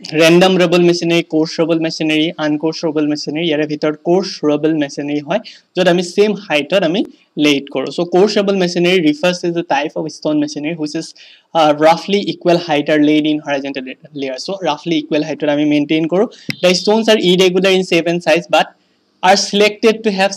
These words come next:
similar height to create more in, more uniform appearance। যদিও বা ষ্টনবিলাক ইৰেগুলাৰ শ্বেপ বা চাইজ হয়, but আমি এনেকে, uh, বনাওঁ যাতে they have similar height and give some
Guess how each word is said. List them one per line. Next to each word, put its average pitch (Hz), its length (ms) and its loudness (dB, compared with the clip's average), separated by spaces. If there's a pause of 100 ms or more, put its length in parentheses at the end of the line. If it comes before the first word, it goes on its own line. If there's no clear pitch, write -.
similar 175 320 2 (100)
height 170 260 0
to 190 40 2 (120)
create 180 220 2 (120)
more 175 160 2 (100)
in, 156 60 -2 (220)
more 175 160 2 (140)
uniform 170 380 -4
appearance। 135 360 -14
যদিও 165 300 0
বা 196 60 6 (260)
ষ্টনবিলাক 175 500 0 (120)
ইৰেগুলাৰ 160 500 0
শ্বেপ 160 220 -2
বা 151 60 2 (100)
চাইজ 143 260 -6
হয়, 220 100 -2 (320)
but 190 160 2
আমি 190 120 -2 (120)
এনেকে, 175 280 -2 (540)
uh, 151 160 4 (100)
বনাওঁ 165 300 4 (100)
যাতে 165 220 2 (1200)
they 170 180 6
have 214 100 2 (140)
similar 180 320 2 (100)
height 151 220 -4 (160)
and 208 80 0 (160)
give 190 200 -4
some 202 140 -4